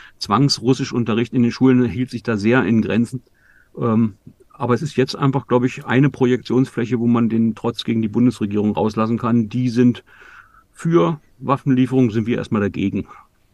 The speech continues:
Ich glaube nicht, dass im, im Osten die, äh, wirklichen, äh, intime Putin-Freunde, äh, da unterwegs sind. Also zumindest nicht in großer Zahl. Das, den meisten Leuten ist das im Alltag, glaub ich, wurscht, was der am Kreml treibt.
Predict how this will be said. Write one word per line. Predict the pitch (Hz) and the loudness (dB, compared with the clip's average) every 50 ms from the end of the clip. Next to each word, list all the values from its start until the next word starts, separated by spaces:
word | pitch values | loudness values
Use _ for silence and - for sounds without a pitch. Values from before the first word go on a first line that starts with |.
| _ _ _ _ _ _ _ _ _ _ - 113 104 - | _ _ _ _ _ _ _ _ _ _ -20 -20 -16 -14
Ich | 139 - | -14 -6
glaube | - 101 95 98 101 | -4 -2 0 2 2
nicht, | 107 113 - - | 2 2 0 -2
dass | 113 104 - - | -6 -6 -6 -6
im, | 110 113 110 104 104 | -4 -4 -2 -4 -4
im | 101 113 - 107 | -4 -6 -6 -4
Osten | 113 117 - - - 110 107 104 - - - - - - - - _ _ - | -6 -6 -6 -4 -2 -2 -4 -4 -10 -20 -20 -20 -20 -20 -20 -20 _ _ -8
die, | 107 101 98 | -4 -4 -2
äh, | 95 92 104 104 - 120 107 101 98 101 | -2 -4 -6 -6 -4 -2 0 0 0 0
wirklichen, | 107 107 - - - - 104 101 104 101 95 92 104 - 247 | -2 -4 -4 -6 -10 -10 -10 -10 -8 -8 -8 -10 -10 -12 -10
äh, | 110 98 - - - 143 160 156 - - _ - | -10 -10 -12 -12 -16 -20 -20 -20 -20 -16 _ 0
intime | 123 113 107 - 131 131 127 117 107 | 0 0 0 0 2 2 4 2 2
Putin-Freunde, | - - 151 147 - 107 - - - - 85 90 92 92 82 73 - - - | 2 0 0 2 2 0 0 0 -4 -4 -2 -2 -2 -2 -4 -6 -8 -8 -8
äh, | 95 101 | -8 -6
da | 107 - | -6 -8
unterwegs | - - 85 - 90 90 90 90 - - | -8 -6 -6 -6 -6 -6 -6 -6 -6 -8
sind. | - - - - - | -6 -6 -6 -8 -10
Also | - 107 107 104 | -6 -4 -4 -4
zumindest | - - 110 107 107 101 - - | 0 2 4 4 4 4 2 0
nicht | 107 107 107 | -2 -2 -2
in | 107 104 101 95 | -2 -2 -2 -2
großer | - - 101 107 - 85 82 | -2 -2 -4 -2 -2 -6 -6
Zahl. | - 110 101 98 98 95 | -6 -8 -6 -6 -6 -6
Das, | 98 - - - | -8 -10 -10 -8
den | - 104 | -6 -4
meisten | 101 92 98 101 - 104 | -2 -2 -4 -4 -4 -4
Leuten | 98 92 92 104 - | -2 -2 -2 -2 -4
ist | - - | -4 -6
das | 104 107 | -4 -4
im | 104 101 | -2 -2
Alltag, | - 110 110 107 101 - | -2 -2 -4 -4 -8 -8
glaub | - 107 98 | -6 -6 -6
ich, | 95 95 | -6 -4
wurscht, | 98 107 117 - - - | -4 -4 -4 -4 -6 -8
was | 82 - | -8 -8
der | - 92 | -8 -8
am | 90 90 101 107 - - _ _ | -6 -6 -8 -10 -12 -16 _ _
Kreml | - 110 101 101 98 | -6 -4 -4 -4 -6
treibt. | - - - - - - _ | -8 -10 -12 -12 -12 -14 _